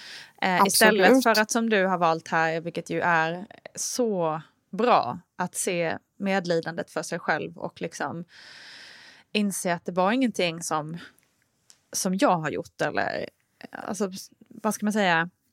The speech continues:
Speaker 1: Nej, men att du hitt-, det känns som att du hittat en, ett bra sätt att se på det.
Speaker 2: Precis. Sen blir det ju ändå på något vis intressant att tänka lite grann i de banorna. Ehm,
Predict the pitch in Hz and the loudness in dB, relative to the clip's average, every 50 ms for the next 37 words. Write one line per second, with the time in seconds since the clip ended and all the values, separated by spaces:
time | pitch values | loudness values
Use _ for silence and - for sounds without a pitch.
0 | _ _ _ - - 269 285 285 277 269 262 - 262 233 254 247 _ - 214 208 | _ _ _ 0 2 2 4 4 4 2 2 2 2 2 0 0 _ -6 -4 -2
1 | 247 226 - 240 240 226 208 214 214 202 214 208 208 - 190 190 - 190 180 - | -2 0 2 0 0 0 0 -2 -2 0 0 0 0 0 -2 -2 -2 -4 -2 -2
2 | 202 185 - _ _ - 214 202 190 180 180 - - - - - - - _ - | -4 -4 -6 _ _ -2 2 4 4 4 2 0 -4 -4 -2 -4 -4 -4 _ -20
3 | - - - - - - 156 - - - - - 202 - - _ _ _ _ _ | -20 -16 -10 -6 -6 -6 -4 -4 -4 -4 -4 -4 -6 -8 -12 _ _ _ _ _
4 | _ _ _ _ _ _ _ _ _ - - _ _ - - 208 202 - - - | _ _ _ _ _ _ _ _ _ -20 -20 _ _ 0 2 2 2 4 4 4
5 | 202 202 214 226 226 214 - - - - - - - - - 208 220 240 262 302 | 6 8 8 8 6 4 2 -4 -8 -2 2 4 4 6 8 10 10 10 12 12
6 | 311 294 240 196 190 180 - - 190 185 - 254 - - - 359 311 - - 185 | 12 12 10 8 6 2 2 0 2 4 4 4 4 6 8 8 8 8 6 4
7 | - - 185 - - 180 180 - 175 - - 185 170 170 - 175 175 175 185 196 | 2 0 0 2 4 2 2 2 0 2 2 2 4 4 2 2 4 6 6 6
8 | 196 196 202 - - - - 196 220 320 330 269 233 220 214 202 180 180 190 196 | 6 4 2 -2 -2 0 2 6 8 10 10 10 10 10 8 8 8 10 10 10
9 | 185 185 185 180 180 180 180 180 185 185 185 185 185 - - 196 190 185 180 180 | 10 10 8 4 6 8 8 10 10 10 10 8 6 4 2 2 4 4 4 4
10 | 180 180 180 175 175 175 170 170 | 4 4 4 4 2 2 2 0